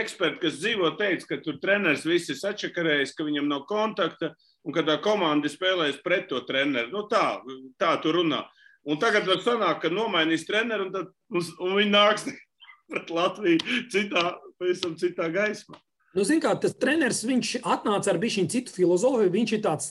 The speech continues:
Speaker 2: liels racionālists, viņš ir tāds, kas tur baigo spēles disciplīnu no viņiem prasa un baigo kārtību, un viņi spēlē arī tādu, va-, va-, teiksim, arī kvalifikācijā diezgan aizsargājuši futbolu, un lielā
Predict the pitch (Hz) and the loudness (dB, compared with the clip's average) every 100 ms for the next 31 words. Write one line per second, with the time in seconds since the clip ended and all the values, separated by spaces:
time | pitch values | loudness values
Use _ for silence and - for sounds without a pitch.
0 | 165 202 214 160 151 - 202 220 262 269 | -2 0 0 0 -2 -2 -2 -2 -2 -2
1 | 240 - 175 180 151 - 185 175 156 - | -2 -2 -4 -4 -4 -2 -2 -2 -4 -4
2 | 151 139 180 156 131 - 180 180 139 190 | -4 -2 0 0 -2 0 2 2 0 -4
3 | 202 - 165 156 151 139 156 156 127 139 | -4 -4 -2 -2 -2 -2 -4 -4 -6 -4
4 | 180 - 156 139 170 143 123 123 127 - | -4 -4 -4 -2 -2 -2 -6 -8 -10 -8
5 | 262 226 - - - 147 147 214 - - | -4 -4 -4 -16 -6 0 2 2 0 2
6 | 202 220 185 170 196 175 160 143 170 165 | 4 6 4 4 4 4 2 2 0 0
7 | 151 170 180 170 165 160 160 147 147 247 | 2 2 2 -2 0 0 0 -2 -2 -4
8 | - 180 156 131 151 131 180 156 160 202 | -2 -2 -2 -2 -2 2 2 4 2 0
9 | 175 151 147 135 - 180 151 139 147 147 | 0 -2 -4 -6 -2 2 2 2 -2 -4
10 | 147 151 175 208 | -8 -2 2 4